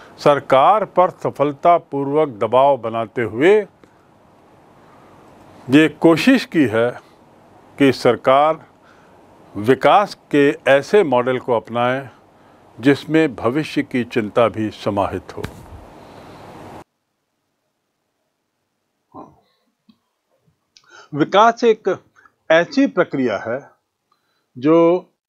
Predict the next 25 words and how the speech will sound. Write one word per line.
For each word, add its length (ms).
अधिकाधिक 600
लोगों 300
को 160
उनके 320
जीवन 380
में 360
अर्थपूर्ण 880
तरीके 640
से 540
विकल्पों 640
को 220
चुनने 520
की 220
चुनौती 600
दे, 180
उसको 380
चुनने 480
की 440
अनुमति 500
दे। 180
आखिर 260
इसके 220
मायने 440
क्या 200
हैं? 200